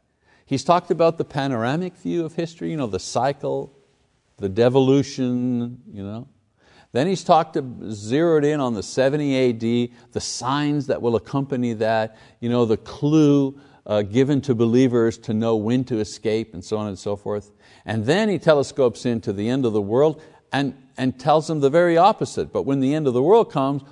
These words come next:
there is no clue. Nobody knows when it comes. It'll happen suddenly. You know, two people, two, two people are working equally at a task. The end comes. One is saved, one is lost. No time for repentance. No time for a change of mind.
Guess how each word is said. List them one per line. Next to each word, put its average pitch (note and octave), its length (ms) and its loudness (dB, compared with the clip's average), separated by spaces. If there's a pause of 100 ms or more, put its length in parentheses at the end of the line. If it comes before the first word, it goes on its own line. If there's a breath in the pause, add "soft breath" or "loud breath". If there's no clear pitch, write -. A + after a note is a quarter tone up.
(140)
there F3 160 6
is C4+ 160 2
no F#3 180 4
clue. A#2+ 340 0
Nobody G#3+ 380 0
knows E3+ 260 2
when C#3+ 140 -2
it A2+ 160 -4
comes. G2+ 280 -4
It'll D3+ 180 2
happen F#3 400 -2 (220 soft breath)
suddenly. D#3+ 640 2
You G#2+ 120 -4
know, C#3 140 -2
two F3 240 -4
people, E3 580 -2
two, F#3 160 0 (220)
two G3+ 120 0
people F3+ 320 -2
are C#3 120 6
working E3 560 0
equally F3 480 0
at C#3+ 80 2
a B2+ 80 -2
task. E3+ 480 -4 (240 soft breath)
The C3+ 160 4
end F#3+ 220 0
comes. C3+ 500 0 (240 soft breath)
One C#3 320 0
is D3+ 100 -4
saved, C#3 540 2 (240 soft breath)
one A#2 200 -2
is A2 160 -2
lost. G2 440 0
No B2+ 160 -2
time A2 400 -8
for G#2 240 -4
repentance. F#2 720 -10
No B2 160 0
time F#2+ 440 -8 (400 soft breath)
for G2 360 -2
a F2+ 100 -4
change F#2+ 420 -8
of D#2+ 180 -10
mind. F#2+ 360 -8